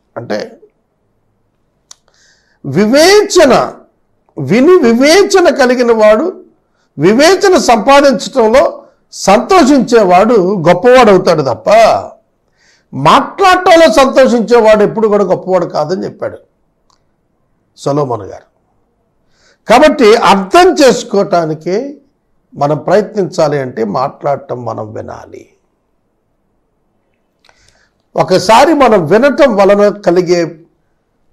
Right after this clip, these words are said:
గొప్ప కార్యములు, గొప్ప మేలులు చూస్తే ఎదట వారి హృదయం మనకు అర్థమవుతుంది, ఎదట వారి సమస్య నీకు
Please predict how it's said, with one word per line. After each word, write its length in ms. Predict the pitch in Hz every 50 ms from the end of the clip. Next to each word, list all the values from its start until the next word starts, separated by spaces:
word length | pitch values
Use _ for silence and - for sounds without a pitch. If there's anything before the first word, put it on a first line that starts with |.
| _ -
గొప్ప 420 | 117 107 - 208 - - - - 302
కార్యములు, 920 | - 302 - 208 208 208 214 214 214 196 175 156 135 123 110 104 98 - _ - 123 135
గొప్ప 300 | 190 190 190 - - 247
మేలులు 680 | 214 160 151 151 151 170 202 226 240 240 226 196 170 -
చూస్తే 600 | - 165 156 160 - - 143 127 123 123 123 - _ _ _ _ _ _ -
ఎదట 400 | 120 135 147 151 180 220 214 226
వారి 480 | 220 196 175 170 165 160 160 156 147 135
హృదయం 520 | 117 - 135 131 127 147 165 160 147 139
మనకు 260 | 131 127 117 - 120
అర్థమవుతుంది, 580 | 110 - - _ - - - - _ _ _ _ _ _ _ _ _ _ _ _ _ _ _ _ _ _ _ _ _ _ _ - - 240
ఎదట 320 | - 254 269 262 269 294
వారి 340 | 254 247 233 220 202 190 185
సమస్య 680 | 180 - - - 196 208 233 277 294 214 - - 294 269
నీకు 640 | 233 226 220 202 - - 254 285 349 339 277 -